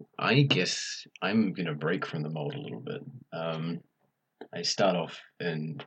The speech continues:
a fairly similar sense. You know, back home, Ireland, watching things like, um, Zoids, uh, which was on T V.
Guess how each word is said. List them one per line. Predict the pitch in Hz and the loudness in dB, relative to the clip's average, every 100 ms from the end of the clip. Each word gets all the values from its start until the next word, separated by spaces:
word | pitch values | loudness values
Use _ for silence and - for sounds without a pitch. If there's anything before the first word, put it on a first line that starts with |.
| - | -10
a | 90 | -8
fairly | 87 - 98 87 | -6 -2 -2 -2
similar | - 82 80 | -4 -6 -6
sense. | - 82 76 - - - - - - - - _ _ _ _ _ - | -4 -4 -4 -8 -14 -16 -20 -20 -20 -20 -20 _ _ _ _ _ -2
You | 95 | 0
know, | 80 78 - _ _ _ | 0 -2 -10 _ _ _
back | - 82 | -4 -4
home, | - 82 80 78 - _ | -2 -2 -2 -4 -10 _
Ireland, | 76 78 82 80 - - _ _ _ _ _ _ _ | -2 -2 -2 -6 -8 -14 _ _ _ _ _ _ _
watching | - 78 - 85 80 | -4 -2 0 0 0
things | 76 85 80 78 80 - | -2 -2 -2 -4 -4 -2
like, | 78 80 80 - 87 | -2 -4 -6 -8 -6
um, | 82 85 82 85 82 - _ - | -4 -4 -4 -6 -8 -12 _ 2
Zoids, | 113 101 82 - - - - - - | 4 6 4 -2 -8 -10 -14 -18 -8
uh, | 76 82 | -4 -4
which | 80 80 - | -6 -8 -6
was | 73 | -4
on | 76 78 | -4 -4
T | 82 | -4
V. | 82 78 78 | -4 -4 -6